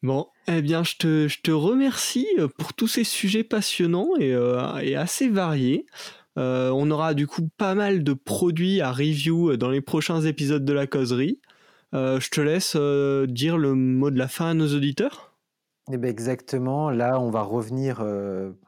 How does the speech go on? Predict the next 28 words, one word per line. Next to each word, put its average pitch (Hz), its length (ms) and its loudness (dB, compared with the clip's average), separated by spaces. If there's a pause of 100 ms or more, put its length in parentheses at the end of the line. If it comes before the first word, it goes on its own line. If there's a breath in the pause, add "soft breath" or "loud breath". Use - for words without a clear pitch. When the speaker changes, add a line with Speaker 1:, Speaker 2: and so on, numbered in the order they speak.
Speaker 2:
même 113 240 -2
si - 140 -6
on 120 60 -2
n'était 117 220 -2
pas 110 120 -2
parti 127 400 -8
si - 160 -4
loin, 143 220 -2
on 117 100 -4
a 101 60 -4
eu 101 40 -4
une 113 120 -4
période 135 280 0
un 120 60 -2
petit - 160 -10
peu 135 140 -2
compliquée 135 600 -2
avec 110 200 -2
des 117 220 -2
examens, 139 440 -2
et 123 120 -4
cetera, 135 460 -4
étant 123 160 -6
donné 123 220 -4
que - 80 -20
nous 110 100 -8
sommes 110 200 -6
étudiants. 139 400 -6